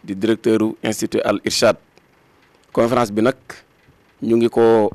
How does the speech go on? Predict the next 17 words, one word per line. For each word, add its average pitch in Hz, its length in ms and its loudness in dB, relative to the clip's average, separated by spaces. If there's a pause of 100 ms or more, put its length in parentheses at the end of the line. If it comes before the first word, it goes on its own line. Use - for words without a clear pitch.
(140)
dara 117 320 2
jaale 107 520 0 (600)
ay 113 160 0
kilifa 123 400 0
yoo 110 120 4
xam 107 200 -2
ni 113 200 -2 (360)
yu 113 160 -2
mag 117 180 0
lañu, 113 300 2
ñu 113 80 2
nu 110 80 0
xam 101 180 -2
ci 117 140 -6
biir 110 160 2
réew 110 160 4
mi. 107 160 -6